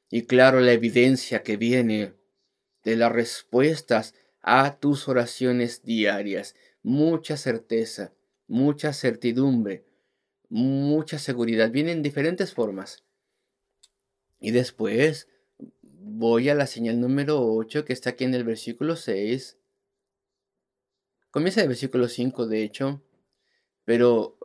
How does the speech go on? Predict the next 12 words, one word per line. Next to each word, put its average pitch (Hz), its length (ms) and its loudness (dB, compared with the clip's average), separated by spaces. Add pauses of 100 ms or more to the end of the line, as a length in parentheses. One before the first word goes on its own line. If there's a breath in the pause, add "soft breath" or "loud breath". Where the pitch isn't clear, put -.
(120)
el 117 160 -6
punto 147 260 0
más 135 260 0
importante, 131 600 -2
las 131 140 -2
palabras 123 280 0
más - 60 -10
importantes 120 560 -4
es 123 100 -10
en 117 160 -6
el 113 240 -4
número, 113 560 -2